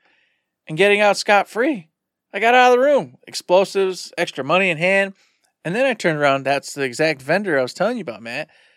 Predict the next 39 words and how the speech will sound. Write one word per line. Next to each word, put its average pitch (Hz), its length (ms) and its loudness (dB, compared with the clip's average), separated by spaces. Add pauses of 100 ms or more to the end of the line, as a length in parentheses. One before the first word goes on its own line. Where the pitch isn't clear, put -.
(200)
has 139 200 0
the 139 80 -4
invisibility 139 560 -2
potion. - 480 -8 (200)
I 135 60 -12
didn't 208 140 -6
have 143 160 -6
the 123 40 -14
money 123 220 -8
for 127 140 -8
that, 151 300 -4
but 101 160 -10
you 69 60 -20 (200)
know 127 100 -14
what 131 80 -12
I 135 120 -6
did? 185 380 -4 (160)
I 113 100 -12
did 139 200 -8
now 190 480 -4
'cause 135 160 -10
I 127 60 -4
stole 147 340 -4
their 196 180 2
money. 151 340 -4 (340)
So - 100 -6
I 143 40 -6
said, 151 160 -4
"Here's 190 220 0
your 175 80 -8
money 196 260 2
back. 135 340 0
Give 147 120 -8
me 147 80 -6
the 143 80 -2
invisibility 139 600 -4
potions." 107 420 -14 (880)
Went 139 200 -4
back. 156 340 2